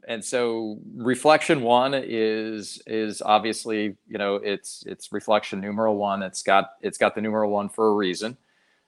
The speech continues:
Um, uh, there will be further iterations of it that, that will be, um, uh, you know, different from each other, um, but still kind of grounded in that same, um, uh,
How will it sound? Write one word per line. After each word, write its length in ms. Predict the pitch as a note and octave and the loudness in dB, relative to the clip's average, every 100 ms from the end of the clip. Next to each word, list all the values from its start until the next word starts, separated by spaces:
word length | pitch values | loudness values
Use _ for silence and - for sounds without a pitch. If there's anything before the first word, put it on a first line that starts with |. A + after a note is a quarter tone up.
| _ | _
Um, 600 | G2+ F#2+ F#2 F2+ F2 E2+ - _ _ _ - | 0 2 2 0 -6 -14 -20 _ _ _ -10
uh, 160 | F#2 | -8
there 200 | - G#2 | -2 0
will 220 | F#2+ A2 G#2 | 2 2 0
be 280 | G#2+ G2+ | 2 0
further 440 | F#2+ - A2+ G#2+ G2+ | -2 0 0 2 2
iterations 640 | G2+ F#2+ G2 G2 G#2+ F#2 | 2 2 2 0 -4 -2
of 160 | F#2+ F2 | 2 2
it 200 | G#2+ G#2 | 0 0
that, 200 | G2 - - _ _ - | -4 -4 -10 _ _ -12
that 480 | G#2 G2+ F#2+ - | -4 2 2 2
will 160 | G#2 F#2 | 0 0
be, 640 | D#2+ F#2+ F#2 F2+ F2 F2 - | 0 2 2 2 2 0 2
um, 500 | F2+ E2+ E2 D#2+ D#2+ _ _ _ _ _ _ _ | 4 4 4 -4 -12 _ _ _ _ _ _ _
uh, 580 | - G1+ G1+ G1+ G1+ G1+ - - - - | -8 -4 -2 -2 -2 -4 -6 -10 -16 -8
you 140 | - | 2
know, 120 | F#2+ F2+ | 4 4
different 500 | F2 A2 - B2+ - _ | 6 6 6 4 2 _
from 480 | _ A2 G#2 G2+ G2 | _ 0 2 0 -4
each 200 | - G2+ | -4 2
other, 320 | G2+ F#2 C#3+ - - - _ - | 6 6 4 -2 -18 -20 _ 2
um, 480 | G#2 F#2+ F2 E2+ - - | 4 6 2 -4 -14 -16
but 360 | A2 A2+ G#2+ | -4 0 0
still 200 | - B2 | 2 2
kind 140 | A2+ A2 | 2 0
of 100 | F2 | 0
grounded 440 | G2+ G2 G#2 G2 | 2 2 2 0
in 80 | F#2+ | -2
that 180 | F#2 - | -4 -6
same, 560 | - F#2+ F2 F2 E2 - _ | -6 -6 -6 -8 -12 -16 _
um, 460 | F2 E2 D#2+ D#2 D#2 _ _ _ _ _ _ _ _ - | -4 -4 -4 -10 -20 _ _ _ _ _ _ _ _ -10
uh, 360 | - - - | -6 -6 -6